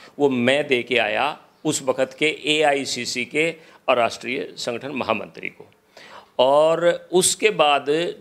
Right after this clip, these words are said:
जब मेरा यहाँ रास्ता बंद हो गया, तो उसके बाद से लगातार, क्योंकि मैं भारतीय जनता पार्टी में शामिल हुआ और मैं लगातार चौदह साल तक उस भारतीय जनता पार्टी के साथ इसलिए बैठा रहा कि मेरे लिए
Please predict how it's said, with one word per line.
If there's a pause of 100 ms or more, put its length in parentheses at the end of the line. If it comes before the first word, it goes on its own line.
जब
मेरा
यहाँ
रास्ता
बंद
हो
गया, (640)
तो (460)
उसके
बाद
से
लगातार,
क्योंकि
मैं
भारतीय
जनता
पार्टी
में
शामिल
हुआ (380)
और
मैं
लगातार
चौदह
साल
तक (720)
उस
भारतीय
जनता
पार्टी
के
साथ (220)
इसलिए
बैठा
रहा
कि
मेरे
लिए